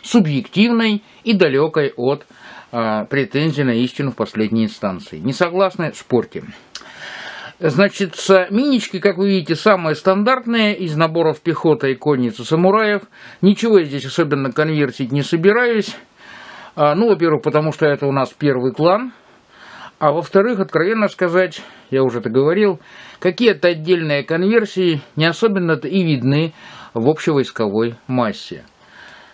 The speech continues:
Хотя, разумеется, полностью обойтись без конверсий мы никак с вами не сможем. Ну, хотя бы потому, что нам нужны будут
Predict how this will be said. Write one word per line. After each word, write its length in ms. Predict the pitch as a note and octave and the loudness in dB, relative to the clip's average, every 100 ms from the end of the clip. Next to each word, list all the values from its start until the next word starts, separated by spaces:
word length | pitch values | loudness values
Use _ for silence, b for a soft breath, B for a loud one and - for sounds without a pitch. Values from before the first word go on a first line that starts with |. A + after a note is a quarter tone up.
| B B B _ - _ B B B B B - | B B B _ -20 _ B B B B B -2
Хотя, 460 | C#3+ - G#3 A#3 - | -2 4 2 2 -2
разумеется, 920 | D#3+ E3 F3+ E3+ D3 A2+ - A#2+ - - | -2 -2 0 0 0 -2 2 2 0 2
полностью 640 | F3+ E3 C3+ A#2 - B2 | 2 4 0 -4 0 2
обойтись 480 | A#2+ C3+ - B2+ G#2 | 2 0 -2 -8 -4
без 240 | A2+ A#2+ | -2 -2
конверсий 760 | - A#2+ C3 G3+ G3+ G#3 G3 G3+ b b b - - | -2 -4 0 0 0 -6 -6 -8 b b b -8 0
мы 280 | F#3+ A3 - | 2 0 -2
никак 460 | C3+ B2+ G#2+ C3+ D3 | -2 0 2 2 0
с 100 | - | 0
вами 260 | A2+ A#2+ | 0 2
не 120 | C3 C#3+ | -2 -4
сможем. 520 | - C3 G2+ E2 - | 0 0 0 -6 -6
Ну, 140 | D3+ | -4
хотя 260 | E3 F#3 F#3 | 0 2 2
бы 80 | D3 | 2
потому, 360 | C#3 D3+ G#3+ | 0 -2 -2
что 180 | - D#3+ | -2 -2
нам 200 | C#3+ G3+ | 0 -2
нужны 320 | F3 C3 D3 | -4 -2 -2
будут 380 | E3+ B2+ C3 C#3+ | 0 0 0 -2